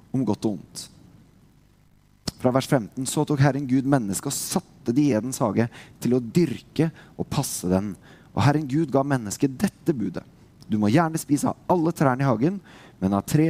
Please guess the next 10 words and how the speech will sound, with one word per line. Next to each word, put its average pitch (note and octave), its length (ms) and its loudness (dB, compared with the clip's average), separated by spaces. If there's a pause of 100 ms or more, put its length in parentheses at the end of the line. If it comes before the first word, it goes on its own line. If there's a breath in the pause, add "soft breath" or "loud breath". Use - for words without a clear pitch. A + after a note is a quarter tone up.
til D#3 220 -6
kunnskap C3 340 -6
om C3 140 -4
godt A2 240 -4
og B2+ 140 -2
ondt - 180 -16 (240 loud breath)
må G2+ 100 -2
du G#2+ 140 -2
ikke - 340 -10
spise. A#2 480 -2